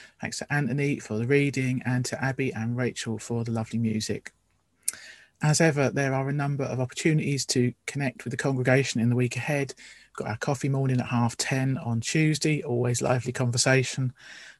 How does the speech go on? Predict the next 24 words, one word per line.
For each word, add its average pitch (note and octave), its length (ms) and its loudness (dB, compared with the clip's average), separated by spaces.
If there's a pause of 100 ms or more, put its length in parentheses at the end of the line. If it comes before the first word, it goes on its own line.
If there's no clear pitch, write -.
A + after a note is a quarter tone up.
uh, A#2+ 160 2
and A#2+ 160 0
newcomers B2 480 -2
are A2+ 80 -2
always A2+ 340 -2
welcome B2 360 -2
to A#2+ 160 -4
that. A#2+ 260 0 (1120)
Heart D#3+ 260 0
and C#3 80 -4
Soul, D#3+ 480 4
our B2 140 -2
contemplative C#3+ 600 -2
spiritual - 480 -2
gathering, C3 420 -2
is B2+ 120 -2
on C3 120 0
the C3+ 60 -2
theme C#3 280 0
of C3 140 -8
playtime A#2+ 680 2
this - 240 -6
week. A#2 420 0
Um, A#2+ 320 -2